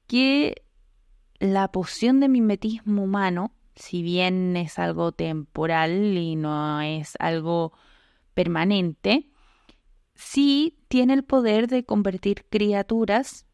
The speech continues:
en lo que son humanos. Esto sería como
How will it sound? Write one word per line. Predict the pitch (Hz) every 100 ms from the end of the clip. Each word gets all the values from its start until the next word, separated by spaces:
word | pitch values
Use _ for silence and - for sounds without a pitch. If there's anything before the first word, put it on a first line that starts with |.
| _ _ _ _ -
en | - 202 220 294 - _ _ _ _ _ _
lo | 185 185 180
que | 180 165
son | - 170 175 -
humanos. | 165 143 _ _ - _ _ _ - _ _ -
Esto | 262 - 403
sería | - 226 202 240
como | 226 202 185 170